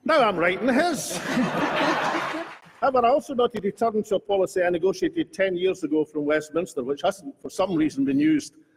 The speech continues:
over this last decade. And that's the ability of the Scottish Government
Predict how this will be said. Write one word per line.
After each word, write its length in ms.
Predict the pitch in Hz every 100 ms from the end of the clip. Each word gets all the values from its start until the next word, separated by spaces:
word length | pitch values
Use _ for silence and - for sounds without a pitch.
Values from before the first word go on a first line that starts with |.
| _ _ _
over 160 | 160 147
this 280 | 143 143 156
last 320 | 147 143 -
decade. 420 | 120 175 160 - - _ _ _ _ _ _ -
And 80 |
that's 240 | 202 247 -
the 120 | 208
ability 720 | 160 196 220 208 214 190 -
of 120 | -
the 80 | 160
Scottish 380 | 151 190 175 156
Government 640 | 175 170 170 156 165 -